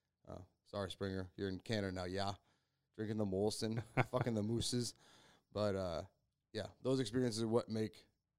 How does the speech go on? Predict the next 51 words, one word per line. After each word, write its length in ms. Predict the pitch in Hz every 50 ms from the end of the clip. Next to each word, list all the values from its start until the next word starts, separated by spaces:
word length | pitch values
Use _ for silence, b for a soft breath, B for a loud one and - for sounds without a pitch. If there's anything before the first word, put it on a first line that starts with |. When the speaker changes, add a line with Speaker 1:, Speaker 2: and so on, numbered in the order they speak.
| _ _ _ -
Speaker 1:
me 200 | 117 117 110 104
as 100 | 101 90
a 60 | 98
man. 260 | 92 90 82 76 78 - - _ _ _ _ _ _ _ B B B B B B B _
Speaker 2:
Yeah, 120 | 117 113
I 40 | 107
mean, 100 | 107 107
that, 360 | 107 107 101 104 110 110 107
that, 220 | 104 107 104 98 - - _ - 127
that 180 | 123 120 113
builds 300 | 110 117 110 104 104 101
the 80 | 101 95
sports 560 | - - - 117 107 104 101 - - - - -
repertoire 500 | - 110 104 - - - - 104 104 104
and 100 | 104 101
just 220 | 98 101 - - -
thoughts 420 | 107 104 101 92 - - - - -
that 240 | - 110 101 95 - - -
makes 280 | - 120 113 110 - -
you 60 | 113
wanna 240 | 104 104 101 101 95
see 160 | - - 113
more 180 | 107 107 113 110
sports 380 | - - - 104 95 95 - -
and 180 | 98 95 95
get 120 | 95 101 98
more 180 | 107 107 107
involved 260 | 104 92 92 92 90
with 80 | 104 -
sports. 400 | - - 101 92 95 - - - - _ _ _ _ _ _ _ _ _ _ _ _ _ _ _
Um, 360 | - 101 101 104 101 101 98 - _ _ _ - - -
like 80 | 120
I 20 | 127
said, 180 | 123 147 117
twenty 180 | - 175 220 226
eleven 260 | 180 143 156 151 131
was 100 | 113 104
a 60 | 101 92
hell 140 | 120 120
of 60 | 110 104
a 60 | 104
year 240 | 101 110 110 101 95
for 220 | - - 107 98
my 100 | 98 95
sports 320 | 92 - - 113 110 -
teams, 260 | - - 104 101 98 -
being 200 | - 113 107 104
from 200 | - 107 98 98
the 80 | 98
Metroplex, 560 | 95 - - 92 - 98 95 95 - - - - -
and 380 | 101 101 98 95 95 95 98 104